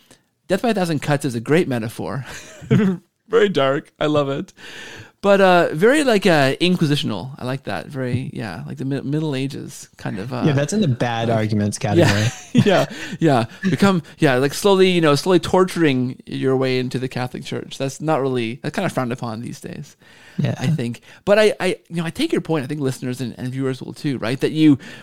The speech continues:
Speaker 1: you start in some place and then begin to, to, i-, if you're willing to, if you're in a place to investigate things, right? If you're disposed to do that, 'cause some might not, right? Some might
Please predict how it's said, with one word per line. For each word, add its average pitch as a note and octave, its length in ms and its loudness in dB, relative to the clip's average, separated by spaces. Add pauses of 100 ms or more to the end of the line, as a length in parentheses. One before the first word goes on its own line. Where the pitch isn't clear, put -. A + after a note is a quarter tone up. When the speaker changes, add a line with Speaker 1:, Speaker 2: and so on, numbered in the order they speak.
(440)
Speaker 1:
you E3+ 100 0
start A3+ 200 4
in A3 120 2
some F#3 220 0
place B2+ 480 -4 (340)
and E3 140 0
then E3+ 180 2
begin D3+ 460 2
to, C#3 400 2
to, C#3 640 0 (340)
i-, F3+ 180 0
if A3 220 -2
you're A#3+ 120 2
willing F3 400 4
to, G#2 240 -2
if D#3 100 -2
you're E3+ 80 2
in E3 80 2
a D#3 40 -4
place C#3+ 320 -2
to - 100 -6
investigate B2 600 -6
things, E2+ 260 -14
right? A2+ 60 -10
If C#3 60 -8
you're C#3+ 100 -6
disposed C3+ 480 -2
to G#2+ 60 -12
do D3+ 160 -2
that, C3 120 -4
'cause D#3 100 -8
some C4+ 340 -2
might F#3+ 220 -4
not, E3 200 -6
right? A#2 200 -6
Some F#3 120 -4
might F3+ 220 -2